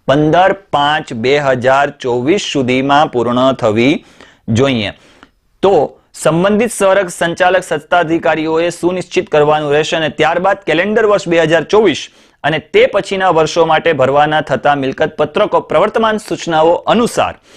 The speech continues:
જે તે કેલેન્ડર વર્ષ એટલે કે જાન્યુઆરીથી ડિસેમ્બર સુધી પૂરું થયા પછીના મહિનામાં નિયમિત રીતે ઓનલાઈન ધોરણે અચૂક ભરવાના રહેશે અને સંવર્ગ સંચાલક દ્વારા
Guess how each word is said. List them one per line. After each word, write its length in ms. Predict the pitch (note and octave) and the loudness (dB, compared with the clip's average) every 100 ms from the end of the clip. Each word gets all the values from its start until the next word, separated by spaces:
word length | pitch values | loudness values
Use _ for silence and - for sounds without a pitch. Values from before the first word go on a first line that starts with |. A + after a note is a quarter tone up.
| - - | -18 -8
જે 220 | A#2+ D3 | -4 -2
તે 160 | G3+ A#3+ | 0 -2
કેલેન્ડર 440 | F#3+ F3+ F3+ F3 | 0 -2 0 0
વર્ષ 300 | D3 G3 - | 2 -2 -2
એટલે 320 | - D3 E3 | -8 -4 -2
કે 240 | E3+ E3 A2+ | 0 0 0
જાન્યુઆરીથી 680 | A#2 C#3+ F3+ E3+ C#3+ C3+ F3 | 0 0 2 0 0 0 0
ડિસેમ્બર 460 | F3 A3 G3+ D#3 | 0 0 0 -2
સુધી 420 | - A#2+ A#2+ F3 - - - - | -2 -4 -4 -4 -8 -20 -12 0
પૂરું 240 | F#3 C#4+ | 2 2
થયા 300 | C#4 F#3 F#3 | 2 2 2
પછીના 480 | F#3 E3 - E3+ F3+ | 0 -2 -4 -2 0
મહિનામાં 500 | F3 D3 D3+ D#3 E3 | 0 -2 -2 0 0
નિયમિત 440 | D3+ C#3+ D#3 F3 C3+ | 0 -2 -2 -2 -4
રીતે 320 | C#3 C#3+ D3+ | 0 2 2
ઓનલાઈન 440 | C3 C3+ C#3 D3 C#3 | 0 0 0 0 0
ધોરણે 340 | A#2+ B2 C3 | 0 2 0
અચૂક 360 | C3 A2+ C#3 C3+ | -2 -2 0 0
ભરવાના 520 | A2+ A2 A#2 B2 A#2 | 2 2 2 0 0
રહેશે 300 | F#3 F#3+ C#3 | 0 0 -4
અને 260 | - C#3 C3+ | -4 -4 -4
સંવર્ગ 480 | - D3 G3 F#3+ | -2 0 2 0
સંચાલક 540 | F#3 E3 D3 D3+ D3 D3+ | -2 -4 -2 0 0 0
દ્વારા 460 | C3+ D#3 C3+ G#2+ | 0 2 2 -2